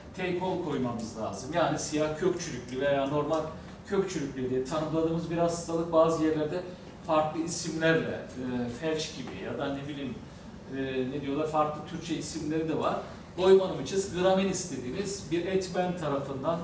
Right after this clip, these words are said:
oluşturuluyor. Genellikle, e, fuza-, funguslar dediğimiz zaman aktif hareket etmeyen, e, canlılardan bahsederiz. Ancak, e,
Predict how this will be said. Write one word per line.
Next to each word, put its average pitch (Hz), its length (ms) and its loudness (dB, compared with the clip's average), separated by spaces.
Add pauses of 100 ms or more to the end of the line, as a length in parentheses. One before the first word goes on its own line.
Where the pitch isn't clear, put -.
oluşturuluyor. - 680 -4 (440)
Genellikle, 208 440 2 (520)
e, 147 80 0 (640)
fuza-, - 380 2
funguslar 175 600 -2
dediğimiz 180 320 0
zaman 170 200 0
aktif 160 380 -2
hareket 165 360 0
etmeyen, 156 400 2
e, 120 580 -4
canlılardan 143 600 -2
bahsederiz. - 500 -2
Ancak, 185 300 0 (580)
e, 131 160 -2